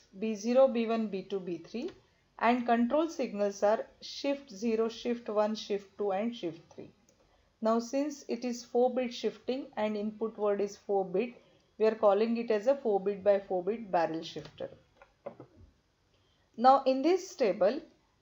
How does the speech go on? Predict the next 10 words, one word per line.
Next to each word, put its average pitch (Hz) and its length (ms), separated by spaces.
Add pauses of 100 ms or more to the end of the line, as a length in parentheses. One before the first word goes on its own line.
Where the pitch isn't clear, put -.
you 254 140
will 269 100
find 277 400
the 339 140 (720)
summary 285 640
of, 262 260 (480)
uh, 190 160
shifting 247 640
operation. 175 580 (720)
Whenever, 311 560